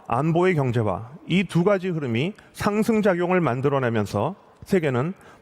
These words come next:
빠르게 분절화되고 있습니다. 분절화의 과정 속에서 새롭게 부상할 클럽화된 세계는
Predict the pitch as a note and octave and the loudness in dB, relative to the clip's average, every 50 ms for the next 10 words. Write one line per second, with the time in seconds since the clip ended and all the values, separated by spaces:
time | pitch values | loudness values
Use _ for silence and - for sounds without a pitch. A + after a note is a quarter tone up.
0 | _ - D#3+ E3 F3+ F#3 E3+ G3 G3+ E3 E3+ D#3 D3 C#3+ D3 C3 C3 B2+ A#2 B2 | _ -2 -2 -2 0 -2 -2 -4 -2 0 2 2 2 2 2 2 2 0 -2 -2
1 | A#2+ B2+ A2 - - - G#2+ F#2+ G#2+ G#2+ A2 - _ _ - _ _ _ _ _ | 0 0 -2 -2 -4 -8 -8 -8 -8 -10 -14 -16 _ _ -20 _ _ _ _ _
2 | _ _ _ _ _ _ _ _ _ _ _ _ _ - - - - - - - | _ _ _ _ _ _ _ _ _ _ _ _ _ -20 -20 -20 -20 -20 -20 -20
3 | - - _ _ _ - _ - - - - - - - _ - - - D#3+ F#3 | -20 -20 _ _ _ -20 _ -20 -16 -16 -16 -16 -16 -20 _ -10 -2 0 2 2
4 | G3 G#3+ A#3 A3+ A#3 A3+ A#3+ G3 E3+ D#3+ D#3 F#3+ F3+ D#3+ - F3+ D#3 C#3 A2 - | 2 2 2 2 2 0 0 0 0 -2 -2 -4 -6 -2 -2 0 0 0 0 0
5 | A#2+ B2+ E3+ G#3 A3 - - - - - - - - - G3 G#3+ A3+ A3 - A#3+ | -2 -2 -2 -4 -8 -12 -16 -20 -20 -20 -20 -20 -4 -2 0 0 0 0 0 0
6 | A3+ F#3+ F#3 E3 F#3+ F3 D#3 D3 D#3+ F#3 G#3 - - - A3+ G#3+ G#3+ - - G#3+ | 0 0 -2 -2 -2 0 0 0 0 0 -2 -4 -2 0 2 2 2 2 0 -2
7 | G3 F#3 F#3 F3 D#3+ - D#3+ C3 C3 B2 A#2 C3 F3 A3+ | 0 0 -2 -4 0 0 0 0 2 0 0 -2 -2 -4